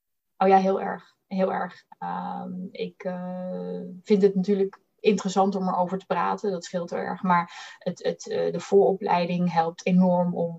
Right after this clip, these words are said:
ook echt een, een, een partner te zijn voor de mensen die ik spreek. Eh, ja, en we weten allemaal wat D N A is. Maar op het moment dat je mensen gaat spreken die met D N A werken, dan is het wel handig als je begrijpt hoe dat dan, eh,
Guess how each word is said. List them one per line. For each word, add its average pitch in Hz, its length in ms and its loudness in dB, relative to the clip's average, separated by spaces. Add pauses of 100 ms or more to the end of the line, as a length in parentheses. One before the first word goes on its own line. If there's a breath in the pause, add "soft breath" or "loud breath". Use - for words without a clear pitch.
(100)
ook - 180 -8
echt - 220 -10
een, 175 160 -6
een, 208 140 -8
een 180 180 -6
partner 170 440 -2
te 165 100 -8
zijn 160 380 -4
voor 156 360 -6
de 165 100 -4
mensen 160 320 -10
die - 180 -10
ik - 120 -12
spreek. - 520 -8 (440 loud breath)
Eh, - 400 -4 (300)
ja, - 320 -10
en 170 200 -8
we 170 80 -6
weten 175 260 2
allemaal 180 200 6
wat 180 160 2
D - 20 -10
N 170 200 6
A 165 180 4
is. 202 460 -2 (260 soft breath)
Maar - 180 -2
op 175 60 0
het 170 100 0
moment 170 220 -2
dat 175 140 -8
je 185 80 0
mensen 175 240 0
gaat 190 100 -6
spreken 170 400 -4
die 180 100 -2
met 170 140 -4
D - 40 -16
N 165 220 -2
A 165 160 -4
werken, 170 400 0
dan 180 100 0
is 180 60 -4
het - 100 -14
wel 190 220 2 (180)
handig 196 580 6
als - 120 -2
je 190 60 -4
begrijpt 170 360 2
hoe 196 140 6
dat 175 140 0
dan, 170 340 -2
eh, - 160 -8